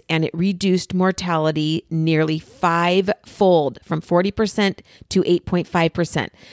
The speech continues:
Now, additionally, of these fifty patients treated in this sepsis study, only four died. And very important to note, none of them actually died from sepsis.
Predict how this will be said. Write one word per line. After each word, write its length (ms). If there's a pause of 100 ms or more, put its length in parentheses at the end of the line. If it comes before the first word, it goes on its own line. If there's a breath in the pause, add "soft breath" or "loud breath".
(160 loud breath)
Now, 240
additionally, 640
of 140
these 220
fifty 580
patients 520
treated 360
in 80
this 200
sepsis 360
study, 420 (340 loud breath)
only 320
four 600
died. 580
And 220
very 440
important 400
to 100
note, 280 (280 loud breath)
none 380
of 140
them 220
actually 500
died 340
from 200
sepsis. 640